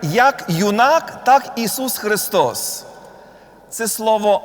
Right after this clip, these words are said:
«мати». Каже юнак: «Учителю, що маю робити, щоб мати життя вічне?»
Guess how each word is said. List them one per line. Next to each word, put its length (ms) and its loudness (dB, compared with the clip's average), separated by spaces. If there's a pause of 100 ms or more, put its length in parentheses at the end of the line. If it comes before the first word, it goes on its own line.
«мати». 880 -2 (2500)
Каже 280 0
юнак: 500 -2 (320)
«Учителю, 580 -2
що 220 -4
маю 280 0
робити, 360 0
щоб 240 -2 (420)
мати 880 2 (500)
життя 400 -2
вічне?» 560 -6